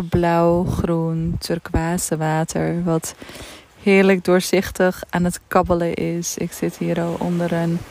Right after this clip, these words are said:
boom met enorme mooie groene grote bladeren. En het is maar alweer mijn laatste week hier in het prachtige paradijs voordat ik weer terugkeer naar Nederland. En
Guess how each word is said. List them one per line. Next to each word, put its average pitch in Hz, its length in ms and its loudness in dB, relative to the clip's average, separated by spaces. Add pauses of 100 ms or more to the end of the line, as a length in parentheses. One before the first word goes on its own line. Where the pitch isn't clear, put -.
(420)
boom 185 680 4
met 180 220 0
enorme 180 640 2
mooie 175 600 2 (180)
groene 190 640 4
grote 175 680 -2
bladeren. 170 800 -2 (1000)
En 160 840 -2 (760)
het - 160 -14
is - 80 -4
maar 202 140 8
alweer 185 260 4
mijn 185 180 4
laatste 196 640 2
week 190 300 2
hier 196 320 2
in 190 160 0
het 190 120 0 (220)
prachtige 247 440 2
paradijs 185 640 2
voordat 180 300 4
ik 175 80 -2
weer 175 180 0
terugkeer 196 720 4
naar 180 280 2
Nederland. 170 760 0
En 160 380 -4